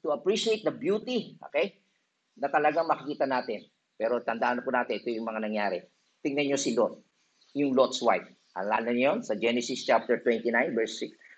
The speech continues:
Ang sabi ng Panginoon, gugunawin niya yung Sodom at Gomorrah. Sabi ng mga anghel, "Umalis na kayo, karepas nagtakbo." Eh, ayaw nila, akala nagbibiro. Hinatak sila, hinatak, kalagkat sila. Pero ano ginawa ni Lot, Lot's wife? Tumi-, sabi ng Panginoon, "Takbo na kayo, takbo, atuli,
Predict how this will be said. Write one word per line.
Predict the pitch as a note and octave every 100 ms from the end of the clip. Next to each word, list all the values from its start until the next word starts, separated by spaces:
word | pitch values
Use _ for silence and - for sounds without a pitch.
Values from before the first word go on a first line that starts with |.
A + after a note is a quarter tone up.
| _
Ang | A2+
sabi | B2 A#2
ng | B2 B2
Panginoon, | A#2 B2+ C#3+
gugunawin | A2+ A2 A#2+ A#2 A#2+
niya | B2
yung | A#2+
Sodom | A#2+ A#2+ B2
at | A#2+
Gomorrah. | A2+ A#2 A#2 C3
Sabi | D#3 A2 G#2+
ng | A#2+
mga | A#2 G2+
anghel, | A2+ B2 - - -
"Umalis | C4 C4+ C4
na |
kayo, | C4+ E4 D#4+ D#4
karepas | D4+ E4+ E4+ D#4
nagtakbo." | C#4 F#4 - A#4 - -
Eh, |
ayaw | G3 G3 G3 E3+
nila, | D#3 C#3
akala | C#3+ D3 D3+
nagbibiro. | C#3 C3+ B2+ C3 - _ _ _
Hinatak | B2 B2+ B2 -
sila, | - C4+
hinatak, | C4 G#3 - C#4 -
kalagkat | C3+ F3+ - G#3
sila. | B3+ A#3+ A3+ _ -
Pero | F#3+ G3+
ano | A3
ginawa | G3+ G#3
ni | G#3 G3+
Lot, | F3 - E3
Lot's | E3+ - D3+
wife? | C3+ - _ _ _ _ _ -
Tumi-, | G3 G3 G3 G#3
sabi | A#3+ A3+
ng | B3 A#3
Panginoon, | A3+ A3+ - C4+
"Takbo | - D4 E4+
na | F4
kayo, | E4+ E4+
takbo, | C#4 E4+
atuli, | D#4+ E4 E4+ F4+